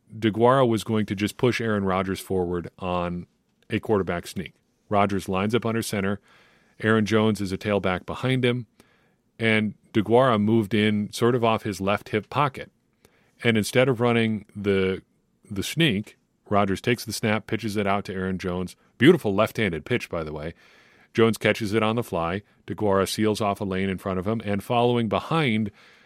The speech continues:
Marcedes Lewis and Robert Tonyan, Aaron Jones scampers down the left sideline for a big gain. Now, again, it's not a scheme-altering thing, but it's Matt LaFleur doing something really interesting and creative with tight ends.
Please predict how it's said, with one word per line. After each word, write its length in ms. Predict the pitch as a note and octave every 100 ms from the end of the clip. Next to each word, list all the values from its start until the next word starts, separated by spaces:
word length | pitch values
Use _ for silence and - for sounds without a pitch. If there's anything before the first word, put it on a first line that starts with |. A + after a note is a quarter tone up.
| _ -
Marcedes 500 | G2 - G2+ G2 F2+
Lewis 440 | G2+ G2+ G#2 - _ -
and 120 | F2+
Robert 300 | F2 E2 E2+
Tonyan, 480 | - B2 G2+ F2+ E2+ _ _ _ _ _ _
Aaron 220 | G2+ F#2+ F2+
Jones 300 | F2+ F2+ E2+
scampers 420 | - E2+ F#2 E2
down 220 | F2 E2
the 80 | D#2+
left 180 | D#2+ -
sideline 460 | E2+ D#2+ D#2 D#2+
for 100 | -
a 60 | D#2
big 240 | E2 D2+
gain. 300 | A2+ A2 - _ _ _ _ _ _ _ _ _ _ _ _ _ _ _ _ -
Now, 200 | C3 C3
again, 260 | C3 C3+
it's 180 | G#2+ -
not 200 | B2 C3
a 60 | A2+
scheme-altering 840 | - C#3 C#3+ C3+ C3+ B2+ C3 A#2+
thing, 400 | - B2+ D#2+ D#2 _ _ _ _ _ _ _ _ -
but 140 | A#2+
it's 140 | A2 A#2+
Matt 200 | A#2 A#2+
LaFleur 600 | G#2+ - A#2 G2+ G2 -
doing 220 | - G#2+ G2+
something 340 | A2+ G2+ F#2+
really 280 | G2 G#2 G#2
interesting 460 | G2+ G#2 - G2+
and 200 | G2+ G2+
creative 600 | F2+ G2 F#2 F#2 F2+ F2 - _ _ _ _
with 240 | A2 G#2+ -
tight 240 | G#2+ G2
ends. 360 | F2 - -